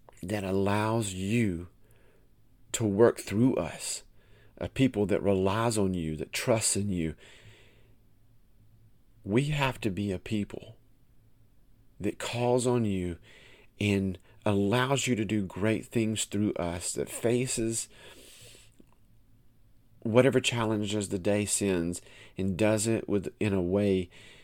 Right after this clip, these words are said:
that glorifies you, because we have to be that light to this world. This world is getting darker and darker, and God, we have to be the light that shines bright for you. We have to be a people that point,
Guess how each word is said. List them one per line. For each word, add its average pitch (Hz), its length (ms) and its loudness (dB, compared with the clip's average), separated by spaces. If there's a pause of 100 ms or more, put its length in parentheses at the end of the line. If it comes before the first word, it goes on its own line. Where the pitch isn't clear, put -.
(120)
that - 180 -2
glorifies 101 600 4
you, 92 160 -2
because 92 420 -4
we 101 260 0
have 117 260 -4
to - 80 -4
be 98 180 0
that 104 260 0
light 87 340 -2
to - 100 -8
this 90 300 -6
world. 90 300 2
This 92 200 -4
world 98 240 4
is 87 120 -6 (500)
getting 98 260 2
darker 110 400 4
and 110 160 2
darker, 95 540 2 (640)
and 95 180 -2
God, 92 360 0
we 107 180 2
have 101 300 0
to 95 80 -4
be 98 120 0
the 92 140 2
light 92 240 2
that - 140 -4
shines 92 360 2
bright 92 420 0
for 92 120 -2
you. 85 260 0
We 85 120 -4
have - 420 -4
to 98 100 0
be 85 420 -4 (300)
a 85 80 -4
people 113 420 -2
that - 220 -4
point, - 580 -2